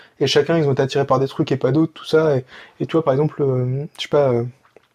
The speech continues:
Laurent, c'est un bon exemple, il fait des, euh, voyages avec David Duchemin, où ils vont photographier, où il était au Kenya, à Venise, tout ça. J'ai pas vu les autres photographes, mais déjà, chaque année, il fait pas la même chose, alors qu'il retourne au même endroit,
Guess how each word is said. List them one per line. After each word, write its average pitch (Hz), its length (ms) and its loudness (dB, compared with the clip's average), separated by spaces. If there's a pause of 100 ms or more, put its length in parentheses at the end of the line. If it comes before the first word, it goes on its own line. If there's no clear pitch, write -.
(480)
Laurent, 147 300 4
c'est 151 120 -4
un 131 60 2
bon 135 160 2
exemple, 170 320 2
il - 40 -20
fait 156 120 -2
des, 123 380 4
euh, 127 500 -4 (100)
voyages 139 280 2
avec 127 160 2
David 127 260 0
Duchemin, 139 320 0
où 147 120 2
ils 127 80 2
vont 135 140 -4
photographier, 139 540 -2
où 127 180 -2
il 127 200 -6
était - 140 -12
au 135 40 -4
Kenya, 139 340 0
à 143 60 0
Venise, 139 320 -2
tout - 100 -18
ça. 185 220 -2 (640)
J'ai 127 100 0
pas 135 120 0
vu 143 100 2
les 139 100 2
autres 139 140 -2
photographes, 143 400 0
mais 135 80 -2
déjà, 143 160 4
chaque 151 220 0
année, 170 120 4
il 165 60 2
fait - 80 -8
pas 143 120 0
la 135 60 2
même 139 100 0
chose, 160 120 0
alors 139 160 2
qu'il 135 80 -10
retourne 156 200 -4
au 143 40 0
même 131 160 0
endroit, 143 280 0